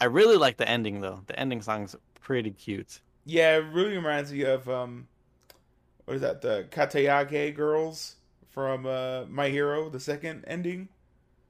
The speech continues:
Speaker 1: Okay, yeah.
Speaker 2: You know, with all the
Speaker 1: Where it's
Speaker 2: girls
Speaker 1: all
Speaker 2: in
Speaker 1: about
Speaker 2: it.
Speaker 1: the girls.
Speaker 2: Yeah.
Speaker 1: Yeah.
Speaker 2: Uh,
Speaker 1: Mm-hmm.
Speaker 2: very similar vibes,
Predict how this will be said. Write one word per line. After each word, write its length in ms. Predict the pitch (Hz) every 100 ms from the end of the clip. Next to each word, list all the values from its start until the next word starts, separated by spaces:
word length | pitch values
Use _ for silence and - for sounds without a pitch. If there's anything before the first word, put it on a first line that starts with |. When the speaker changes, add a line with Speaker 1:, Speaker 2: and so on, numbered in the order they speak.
| _ _ _ _ _ _ _
Speaker 1:
Okay, 360 | 175 180 190 156
yeah. 220 | 123 135 - _ _
Speaker 2:
You 80 | 135
know, 60 |
with 80 | 135
all 120 | 139
the 80 | 139
Speaker 1:
Where 100 | 131
it's 80 | 139
Speaker 2:
girls 100 | 131
Speaker 1:
all 80 | 127
Speaker 2:
in 60 |
Speaker 1:
about 140 | 120 127
Speaker 2:
it. 100 | 120
Speaker 1:
the 140 | 117
girls. 400 | 110 120 127 - -
Speaker 2:
Yeah. 140 | 135
Speaker 1:
Yeah. 300 | 135 113 113 - _ _ _ _ _ _ _
Speaker 2:
Uh, 360 | - 107 92 80
Speaker 1:
Mm-hmm. 120 | 120 131 _ _
Speaker 2:
very 720 | 139 147 220 226 214 202 151 -
similar 500 | - 170 175 165 165
vibes, 640 | 143 139 143 160 165 -